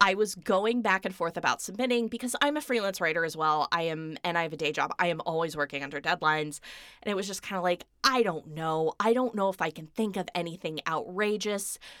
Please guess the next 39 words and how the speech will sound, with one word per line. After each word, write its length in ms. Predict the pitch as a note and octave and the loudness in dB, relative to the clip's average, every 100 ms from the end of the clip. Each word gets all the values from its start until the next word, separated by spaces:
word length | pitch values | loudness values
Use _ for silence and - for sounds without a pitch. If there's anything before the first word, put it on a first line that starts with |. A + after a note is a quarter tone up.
| - - | -12 -6
because 420 | C4 C#4+ C4+ - A3 | -4 0 -2 -2 -2
the 120 | C4+ | -2
great 340 | B3 D4 F4+ | 2 0 0
thing 140 | - A4+ | -2 0
about 200 | F#4 G#3+ | 4 2
a 40 | G#3+ | 0
theme 380 | - G3+ A3 A3+ | -6 -2 -2 -2
is 100 | G3+ | 0
it 120 | F#3 | -2
can 160 | - G3+ | -2 -4
narrow 240 | F#3 F#3+ A3+ | -2 0 -2
things 300 | A3 F#3+ - | -4 -6 -2
down, 280 | E3+ F3 | 0 0
but 140 | F3 F3 | 0 -2
it 100 | - | -2
can 140 | F3 | -4
also 420 | - F3+ F3 F#3 | -2 -2 -2 -4
mean 420 | E3+ D#3+ D#3+ D#3 E3 - - - _ - | -4 -4 -4 -6 -10 -16 -20 -20 _ 0
a 100 | G#3+ | 0
whole 320 | - E4+ E4+ | 2 2 2
ton 240 | - D4 | 2 2
of 80 | A#3+ | 4
possibilities 640 | G3+ F#3+ F#3 F3 E3+ D#3 | 4 2 4 4 4 2
that 160 | E3 C#3+ | 4 4
are 140 | D3 | 4
overwhelming. 760 | D#3 D3 D3+ A#3+ A#3+ A3+ G#3 G#3 - | 2 2 4 6 6 2 -2 -4 0
And, 160 | A#3+ A#3+ | 2 4
you 80 | |
know, 420 | A3+ E3+ E3+ E3+ - - - - - _ _ - | 4 6 6 4 0 -6 -20 -20 -20 _ _ 4
I 220 | G3+ A3 | 6 4
tend 260 | - A#3+ G3+ | 0 -2 0
to 40 | |
get 160 | F3 F3 | -2 2
very 220 | F3 D3+ | 0 0
into 140 | D#3+ | -2
my 120 | D3+ C#3 | -2 0
head. 260 | B3+ A#3 | 2 2
I'm 100 | G#3+ | 2
like, 160 | G3 | -2